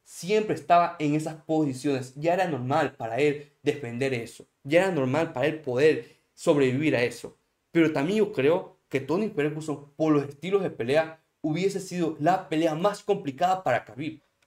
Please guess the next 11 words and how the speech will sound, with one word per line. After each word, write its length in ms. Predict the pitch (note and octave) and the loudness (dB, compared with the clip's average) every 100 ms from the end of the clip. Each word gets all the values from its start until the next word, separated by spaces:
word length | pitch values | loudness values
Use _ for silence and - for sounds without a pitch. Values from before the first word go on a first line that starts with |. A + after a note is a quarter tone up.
| - | -8
sea, 340 | - C3+ - - | -2 -2 -2 -4
Tony 220 | F3+ G#3+ | -2 -2
Ferguson, 600 | G3+ F3 F3 F3 D#3+ - | -2 -2 -4 -8 -10 -8
yo 120 | D3+ D3 | -2 -2
sé, 340 | - D#3+ - | 0 -2 -2
o 40 | B2+ | -2
más 160 | B2+ | -4
que 100 | B2+ | -6
sea, 140 | B2 D3 | -4 0
yo 200 | D#3 D#3 | 0 -2
pienso 420 | D#3 D#3 D3 B2 | -2 -2 -2 -6